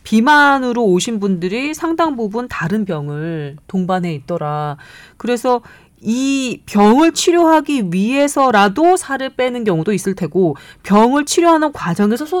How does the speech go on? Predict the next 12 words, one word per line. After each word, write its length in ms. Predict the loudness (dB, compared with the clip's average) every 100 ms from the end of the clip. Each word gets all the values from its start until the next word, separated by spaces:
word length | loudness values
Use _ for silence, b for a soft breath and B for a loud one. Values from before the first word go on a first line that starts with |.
| -4
또 120 | -8
살이 260 | -8 -10 -6
빠질 300 | -4 -4 -6
수도 200 | -12 -8
있는 280 | -6 -6 -6
거니까 720 | -6 -8 -8 -6 -4 -6 -8 B B B B -10
이 120 | -8
비만 440 | -6 -4 0 0
자체가 960 | -2 -6 -8 -6 -2 0 0 0 2 0
질병이라는 580 | 0 -4 -2 -2 0 -2
것도 260 | -4 -6 -8
있지만 480 | -6 -2 0 0